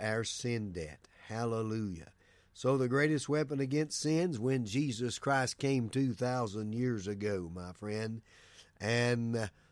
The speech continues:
the birth of that baby in that little obscure village in the Middle East was God's supreme triumph over good, over evil.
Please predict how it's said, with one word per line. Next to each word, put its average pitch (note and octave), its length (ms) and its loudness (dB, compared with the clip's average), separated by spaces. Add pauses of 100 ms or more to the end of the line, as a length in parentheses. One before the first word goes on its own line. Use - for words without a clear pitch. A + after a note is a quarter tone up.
(120)
the G2+ 160 -2
birth C#3+ 420 4
of A#2+ 140 0
that C3 320 0
baby B2+ 460 2 (840)
in C3 520 4 (100)
that B2 260 0
little B2+ 320 2
obscure A#2+ 600 0
village A2+ 680 0 (140)
in G2 300 -6
the F2+ 80 -6
Middle A2+ 400 -2
East A#2 560 -4 (480)
was G2 260 -4
God's A2+ 540 0
supreme B2 680 -2
triumph A#2 680 -2 (100)
over A2+ 420 -2
good, F2 560 -2 (100)
over G#2+ 440 0
evil. A2 480 -4